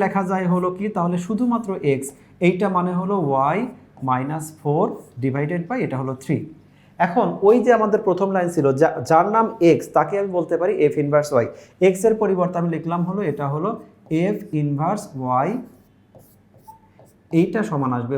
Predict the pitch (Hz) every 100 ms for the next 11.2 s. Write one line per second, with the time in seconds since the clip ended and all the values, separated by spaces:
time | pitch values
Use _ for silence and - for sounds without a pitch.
0 | 143 170 277 - - _ 139 131 131 196
1 | 262 - - 127 127 120 139 170 - _
2 | 143 175 214 143 113 127 196 214 127 123
3 | 117 147 175 - 156 - - _ _ _
4 | _ 202 220 214 170 143 139 123 117 127
5 | 165 - - - 180 185 180 247 247 180
6 | 202 220 214 202 185 180 165 175 160 151
7 | 175 135 120 131 - - _ _ _ _
8 | _ _ _ _ _ _ _ 196 202 269
9 | 262 254 240 247 247 247 247 254 254 175
10 | 185 196 196 160 160 190 196 247 240 240
11 | 185 190